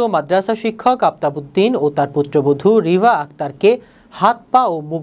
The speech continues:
বেঁধে শ্বাসরোধে হত্যা করেছে দুর্বৃত্তরা। মঙ্গলবার রাতে উপজেলার জিয়ানগর ইউনিয়নের লক্ষ্মীমণ্ডপ গ্রামে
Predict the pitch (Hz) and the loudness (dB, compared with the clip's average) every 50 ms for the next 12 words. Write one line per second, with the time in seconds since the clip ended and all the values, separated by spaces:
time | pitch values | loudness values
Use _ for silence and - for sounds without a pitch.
0 | 147 135 156 151 143 147 165 170 165 160 - - 180 190 185 - - 156 139 131 | -6 -2 0 0 0 0 -2 -4 -4 -4 -2 0 0 0 0 -4 -6 -6 -6 -6
1 | 110 139 165 180 185 180 - 185 185 - 180 147 - 131 117 123 - - 170 165 | -4 0 0 0 0 0 -2 -4 -2 -2 -4 -4 -4 -6 -10 -6 -2 0 0 0
2 | 147 139 117 117 113 - - 139 139 135 135 - - - - - - - - 196 | 0 -2 -2 -4 -6 -2 0 0 2 0 0 -4 -10 -18 -18 -16 -16 -2 2 4
3 | 214 220 226 254 226 254 233 185 165 160 160 165 - 240 214 185 - 196 185 175 | 4 4 4 4 4 4 2 4 2 0 0 0 0 0 0 0 0 -2 -2 0
4 | 185 185 196 202 202 202 - - _ _ - 160 143 156 196 220 233 240 247 247 | 2 2 2 2 2 -2 -10 -20 _ _ -12 -10 -2 2 2 2 2 2 -2 -4
5 | 233 254 254 214 180 160 156 151 147 143 147 180 220 208 175 165 180 180 185 - | -2 -2 -2 -2 -4 -4 -4 -4 -4 -2 0 0 0 0 0 -2 -2 -2 -2 -2
6 | - 247 226 208 180 160 147 151 139 139 139 151 135 131 143 170 | -2 0 2 2 0 0 -2 -6 -6 -6 -4 -2 -2 0 0 -2